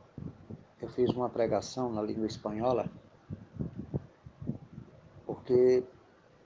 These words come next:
eu percebi no meu coração que eu vou ter que apresentar uma palavra pelo menos uma vez por semana, tanto na língua portuguesa como na língua espanhola,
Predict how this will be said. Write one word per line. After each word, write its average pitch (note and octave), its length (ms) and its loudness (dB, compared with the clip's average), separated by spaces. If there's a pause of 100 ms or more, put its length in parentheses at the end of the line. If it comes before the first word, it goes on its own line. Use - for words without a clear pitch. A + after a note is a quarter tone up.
(920)
eu B2 120 -4
percebi C3+ 500 2
no C3 80 -2
meu B2 160 2
coração A2+ 640 0 (2750)
que - 80 -2
eu A2+ 60 0
vou A#2 100 0
ter B2+ 220 2
que B2 120 -4 (680)
apresentar A#2+ 640 0
uma A#2 180 -2
palavra A2+ 540 4
pelo A#2 240 -2
menos A#2 340 -4
uma B2 220 2
vez A2+ 260 0
por A2+ 140 -6
semana, A#2 560 -4
tanto B2 240 -6
na A2+ 100 -4
língua A2+ 240 2
portuguesa A2 580 -2
como A2+ 200 -2
na G#2+ 100 -2
língua A2 220 -2
espanhola, A2 560 -4